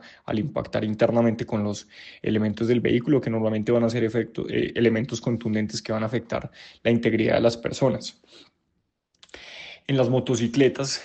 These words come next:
el uso del casco, pues uno de los principales elementos de protección personal para los motociclistas. Eh, sí es importante mencionar que este es un elemento de protección personal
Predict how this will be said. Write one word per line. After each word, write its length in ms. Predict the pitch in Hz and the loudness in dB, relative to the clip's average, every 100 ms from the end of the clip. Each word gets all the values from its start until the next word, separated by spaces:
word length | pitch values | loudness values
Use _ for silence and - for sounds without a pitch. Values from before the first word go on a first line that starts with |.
| - | 0
el 140 | 120 | 2
uso 180 | 113 131 | 4 2
del 140 | 127 | 0
casco, 420 | - 107 - - - | -2 -6 -6 -14 -14
pues 140 | - | -12
uno 120 | 113 117 | -8 -4
de 60 | |
los 160 | 113 110 | -4 -6
principales 520 | - 107 107 110 107 | -8 -8 -4 -2 0
elementos 420 | 117 110 107 117 | 0 -2 -4 -4
de 80 | 120 | -6
protección 520 | - 117 107 - 110 | -6 -8 -10 -8 -6
personal 560 | 113 113 117 110 107 - - - - - _ | -4 -4 -2 -4 -6 -8 -20 -20 -20 -20 _
para 180 | 127 123 | 4 4
los 140 | 117 | 4
motociclistas. 1000 | 110 104 117 117 110 139 - 131 143 - - - | 0 -2 -4 -6 2 2 2 -4 -6 -10 -14 -8
Eh, 540 | 110 110 110 107 104 _ - - - _ - _ _ - | -4 -4 -4 -6 -10 _ -20 -20 -20 _ -20 _ _ -12
sí 280 | - - 117 | -6 2 4
es 100 | 113 | 4
importante 520 | 135 123 107 113 104 | 2 -2 -4 -4 0
mencionar 480 | 120 123 - 117 110 | 2 0 0 -2 -2
que 160 | - 123 | 2 2
este 480 | 120 - 123 117 120 - - | 2 2 4 2 -2 -16 -10
es 140 | - 113 | -6 0
un 80 | 127 | 2
elemento 380 | 117 110 104 | 2 0 2
de 80 | 120 | 2
protección 500 | 120 117 107 - 110 | 2 0 -2 -4 -6
personal 640 | 104 113 131 117 110 113 | -2 -2 0 0 0 -2